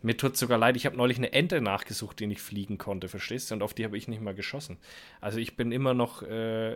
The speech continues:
egal was es für ein Tier ist, ja, ähm, ich würd auch jeden Fuchs nachsuchen. Ich will einfach Tierleid, es ist einfach das Schlimmste, aber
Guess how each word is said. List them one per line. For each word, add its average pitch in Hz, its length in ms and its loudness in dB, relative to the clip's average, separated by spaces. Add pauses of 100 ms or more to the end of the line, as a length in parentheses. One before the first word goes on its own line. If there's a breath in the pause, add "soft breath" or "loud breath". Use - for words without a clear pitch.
egal 110 340 2
was 123 180 0
es - 60 -10
für - 140 -6
ein 110 100 -4
Tier 117 260 -4
ist, 120 220 -8
ja, 104 180 -4 (640 loud breath)
ähm, 98 440 -8
ich - 160 -12
würd 110 100 -4
auch 101 140 -4
jeden 104 160 -4
Fuchs - 300 -10
nachsuchen. 98 580 -8
Ich 92 260 -14
will 104 160 -4
einfach 92 300 -6
Tierleid, 101 560 -2
es - 160 -12
ist 98 160 -12
einfach 92 240 -10
das 87 80 -6
Schlimmste, 110 480 -8
aber 87 300 -10